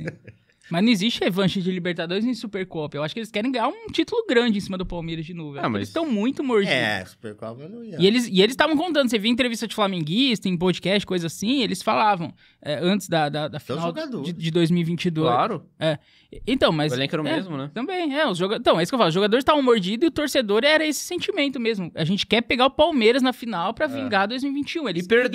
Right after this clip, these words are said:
Speaker 1: queriam
Speaker 2: na Supercopa, perderiam talvez na Libertadores também. É uma coisa que talvez eles não consigam vingar.
Speaker 1: É, é que eu acho que é, é, ia ser outro jogo, entendeu? A
Speaker 2: Claro.
Speaker 1: Supercopa é outra coisa, era
Speaker 2: Claro.
Speaker 1: início de temporada.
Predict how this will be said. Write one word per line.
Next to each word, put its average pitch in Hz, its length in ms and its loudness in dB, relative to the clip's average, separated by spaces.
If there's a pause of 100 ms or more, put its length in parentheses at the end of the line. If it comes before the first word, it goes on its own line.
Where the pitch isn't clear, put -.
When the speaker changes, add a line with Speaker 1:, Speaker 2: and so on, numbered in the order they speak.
(140)
Speaker 1:
queriam 262 160 2
Speaker 2:
na 254 100 0
Supercopa, 233 600 -2
perderiam 233 440 4
talvez 220 280 4
na 233 80 0
Libertadores 220 500 0
também. 160 480 0 (340)
É - 40 -10
uma 190 120 0
coisa 220 200 2
que - 60 -16
talvez 220 260 4
eles 208 140 4
não 226 80 0
consigam 220 420 0
vingar. 185 440 4
Speaker 1:
É, 339 120 0
é 359 140 4
que 381 80 2
eu 403 80 4
acho 381 140 4
que 381 80 2
é, 339 320 4
é, - 40 -2
ia 359 140 2
ser - 120 0
outro 262 220 -6
jogo, 208 280 0
entendeu? 151 320 -6
A 139 60 -8
Speaker 2:
Claro. 147 420 4
Speaker 1:
Supercopa 247 200 0 (160)
é 269 60 2
outra 247 180 -4
coisa, 170 480 -2
era 151 120 0
Speaker 2:
Claro. 240 120 2
Speaker 1:
início 226 140 0
de 226 60 -10
temporada. 151 920 2